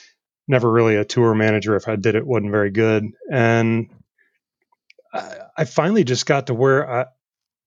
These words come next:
I didn't, I just didn't wanna be behind the board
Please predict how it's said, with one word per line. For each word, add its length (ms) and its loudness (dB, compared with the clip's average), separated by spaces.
I 120 -2
didn't, 460 0
I 80 -2
just 180 -2
didn't 300 2
wanna 220 2
be 120 2
behind 340 0
the 60 0
board 460 0